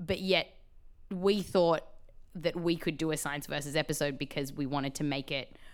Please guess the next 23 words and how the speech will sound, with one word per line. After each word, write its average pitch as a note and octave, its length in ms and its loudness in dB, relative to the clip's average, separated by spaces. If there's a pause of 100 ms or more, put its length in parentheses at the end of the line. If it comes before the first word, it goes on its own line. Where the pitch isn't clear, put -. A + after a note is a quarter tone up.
(300)
uh, D3 300 4 (320)
we G3+ 460 0
thought B3 300 4
that G3+ 140 0 (100)
within G3+ 720 0
the F3+ 100 2
debate D#3+ 420 2
around D3+ 360 2
abortion, C#3+ 520 -4
particularly D3 540 -4
in C#3+ 80 -2
America, C#3 640 -2 (300)
there F3 160 6
was E3+ 220 4
a E3+ 60 2
lot E3 280 6
of D#3+ 280 4 (280)
coded G#3+ 380 4
language D#3 580 2
and D3+ 140 0
a D3 40 0
lot D3 220 0
of D3 240 -4